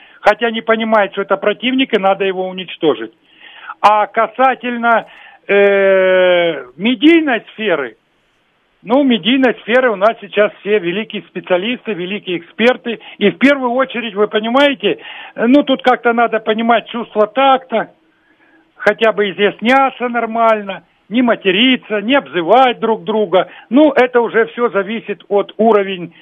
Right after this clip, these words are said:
уровня компетенции, нравственности,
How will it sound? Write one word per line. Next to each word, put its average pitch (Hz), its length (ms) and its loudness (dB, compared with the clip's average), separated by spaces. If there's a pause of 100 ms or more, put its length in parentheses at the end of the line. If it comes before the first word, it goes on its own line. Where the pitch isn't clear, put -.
(140)
уровня 214 480 2
компетенции, 220 1120 -2 (420)
нравственности, 233 1160 -2